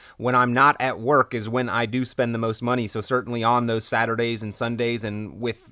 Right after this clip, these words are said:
that being the vision that a lot of people have for what retirement is going to be about and is going to be like every day, we certainly need to account for that. And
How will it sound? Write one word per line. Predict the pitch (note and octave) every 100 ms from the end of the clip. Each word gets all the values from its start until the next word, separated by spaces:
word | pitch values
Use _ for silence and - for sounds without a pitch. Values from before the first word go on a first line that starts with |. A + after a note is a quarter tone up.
| -
that | A#2+ A#2+ A#2+ C3+ - A#2+
being | C3 D3 D3 B2
the | C#3
vision | A#2 C3 C#3 B2+ A#2+
that | A2+
a |
lot | A2 A#2 B2
of | A2+
people | - B2 A2+
have | C3 C#3+ C3
for | - A#2+ A2 G2+
what | A2+ A#2 D#3 C#3
retirement | C#3+ - C#3+ D3 C#3+ C#3 _
is | C#3 E3+
going | C#3+ D3 D3
to | D3 D3+
be | B2+ C3+
about | A2 A#2+ C3+
and | A2+ A#2
is | C3+ D3
going | C3 C3+ C3+
to |
be | C3 B2
like | C3 B2+ - - _ _
every | E3 D3 D3
day, | B2+ D#3+ F3+ G2+ - _
we | C#3 B2+
certainly | F3 E3 D#3 D3+
need | C#3+ C#3+ C3+
to | C3 F#2
account | - - A#2+ -
for | A2+ A2
that. | G2+ G#2+ -
And | - G#2+ G#2 G#2